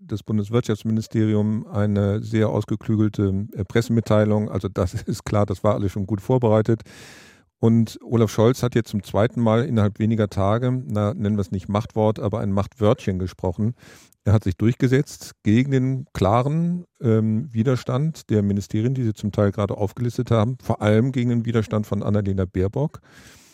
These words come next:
äh, von dem man hört, dass sie bis zum Schluss am erbittertsten Widerstand, ähm, geleistet hat und die ja auch gegenüber China eine etwas andere Politik verfolgt. Also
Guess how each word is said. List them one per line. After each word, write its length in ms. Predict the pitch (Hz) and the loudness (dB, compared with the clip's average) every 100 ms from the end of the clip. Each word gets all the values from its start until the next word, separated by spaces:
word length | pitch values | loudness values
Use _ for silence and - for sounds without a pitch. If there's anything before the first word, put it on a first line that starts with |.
| _ _ _ _ - | _ _ _ _ 2
äh, 200 | 104 98 | 2 2
von 220 | - 110 | 2 4
dem 140 | 104 | 6
man 180 | 104 104 | 6 4
hört, 440 | 98 110 104 - 104 | 6 4 4 0 0
dass 120 | 95 | 2
sie 200 | 107 101 | 0 0
bis 240 | 107 92 | -2 -4
zum 160 | - 98 | -4 -6
Schluss 400 | - 113 104 - | 0 0 0 -4
am 180 | 110 101 | -4 -4
erbittertsten 600 | 98 - 143 - 113 98 | -2 0 0 0 -4 0
Widerstand, 580 | 101 95 98 92 - - | 0 0 -2 -6 -8 -6
ähm, 440 | 104 101 95 98 - | -2 0 -2 -4 -2
geleistet 440 | 90 90 - - | 0 0 -2 -2
hat 340 | 98 - - - _ | -2 -2 -8 -20 _
und 540 | - 104 101 101 - - _ _ | 0 2 2 0 -6 -18 _ _
die 300 | 143 117 110 | -6 0 4
ja 120 | 117 | 4
auch 260 | 139 113 - | 4 0 0
gegenüber 360 | 113 110 123 110 | -2 -2 -2 -2
China 300 | - 143 123 | -2 2 2
eine 140 | 113 | 2
etwas 280 | 131 113 107 | -2 -4 -4
andere 480 | 117 123 120 120 117 _ - - _ - _ _ | -2 0 2 2 0 _ -20 -20 _ -20 _ _
Politik 440 | - 127 - - - | -4 -2 -2 -4 2
verfolgt. 720 | 98 - 92 92 - - - | 2 2 0 0 -2 -10 -2
Also 300 | 107 107 | 0 0